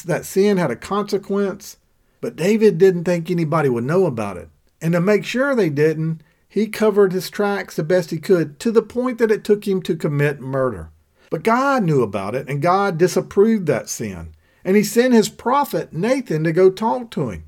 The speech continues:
He calls him out and says, "You are the man." And so David confesses. But God spoke through Nathan and told him that inside of his house there would rise a sword. There would be turmoil that would rise from within his house.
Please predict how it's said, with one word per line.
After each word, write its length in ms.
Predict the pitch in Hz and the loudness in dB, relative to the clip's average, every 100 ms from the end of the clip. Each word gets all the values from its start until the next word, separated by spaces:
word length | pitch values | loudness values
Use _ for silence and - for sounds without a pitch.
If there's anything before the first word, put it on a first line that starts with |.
| _ _ _ _ | _ _ _ _
He 80 | - | -4
calls 240 | 202 196 | 0 2
him 140 | 175 180 | 2 0
out 140 | 185 | -2
and 80 | 139 | -2
says, 260 | 170 135 | -2 -2
"You 160 | 175 240 | -2 0
are 100 | 247 | 2
the 120 | 226 | 2
man." 440 | 214 247 269 143 98 | 2 0 0 -2 -6
And 140 | 120 | -6
so 140 | 185 | -4
David 420 | 143 151 185 202 214 | -2 4 4 4 2
confesses. 800 | 226 208 226 254 240 120 85 - _ _ - | 0 2 2 2 -2 -8 -10 -18 _ _ -8
But 140 | 131 | -6
God 280 | 120 175 202 | -2 -2 -2
spoke 380 | - 202 202 202 | 0 4 4 4
through 220 | 165 143 | -4 -2
Nathan 500 | 131 131 127 151 156 | -2 -2 -2 -2 -4
and 100 | 139 | -4
told 300 | 156 190 202 | 2 6 6
him 160 | 175 156 | 4 2
that 280 | 139 139 _ _ | 0 -2 _ _
inside 520 | 165 185 190 208 214 | -6 -4 -2 -2 0
of 100 | 214 | 0
his 160 | 202 202 | 0 0
house 360 | 180 139 123 - | -2 -4 -4 -2
there 100 | 170 | -2
would 220 | 151 123 | -2 -2
rise 560 | 160 185 208 214 208 | 0 0 0 0 0
a 80 | 190 | 0
sword. 460 | 175 - 185 170 131 | -4 -2 -2 0 0
There 100 | 185 | 0
would 80 | 180 | 0
be 140 | 208 | -2
turmoil 720 | - - 254 254 233 160 135 | -4 -6 0 2 2 2 0
that 160 | 131 123 | -2 -4
would 160 | 147 | -2
rise 320 | 180 202 226 214 | 0 0 0 -2
from 140 | 190 | -2
within 320 | 185 165 202 | -2 2 0
his 180 | 196 180 | 0 -4
house. 460 | 196 190 113 - | -4 -4 -4 -8